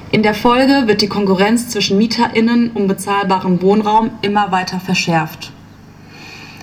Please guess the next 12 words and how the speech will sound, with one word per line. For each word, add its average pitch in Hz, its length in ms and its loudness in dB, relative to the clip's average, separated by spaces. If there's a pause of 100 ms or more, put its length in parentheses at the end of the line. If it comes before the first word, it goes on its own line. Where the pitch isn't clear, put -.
(160)
Die 220 100 -2
Interessen 226 480 0
und 214 160 -4
Bedürfnisse 214 600 -2
von 185 220 2
MieterInnen, 233 720 0
beispielsweise 190 840 -2
nach 180 200 0
bedarfsgerechten 185 960 -2
und - 180 -4
bezahlbaren 170 720 0
Wohnungen, 220 520 2